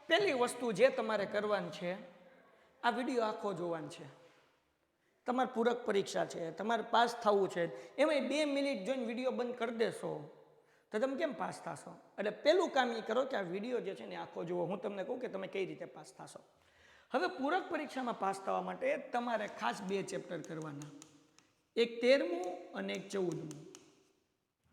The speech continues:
તેરમું ચેપ્ટર, દીકરાઓ, તમારા લોકોને આંકડાશાસ્ત્ર સોળ માર્ક્સનું છે.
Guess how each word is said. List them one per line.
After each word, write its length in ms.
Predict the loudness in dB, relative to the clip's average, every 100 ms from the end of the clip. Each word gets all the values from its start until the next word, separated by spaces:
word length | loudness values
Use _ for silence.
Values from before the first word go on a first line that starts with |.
| _ _ _ _ _ 2
તેરમું 380 | 6 6 4 2
ચેપ્ટર, 320 | 2 4 2
દીકરાઓ, 600 | 2 -2 0 2 2 0
તમારા 540 | -2 -4 -2 0 0
લોકોને 540 | -2 -2 -4 -4 -4 -6
આંકડાશાસ્ત્ર 1000 | -4 -4 -4 -2 -2 -4 -8 -8 -8 -6
સોળ 400 | -4 0 2 2
માર્ક્સનું 480 | -2 -6 -10 -12 -10
છે. 200 | -6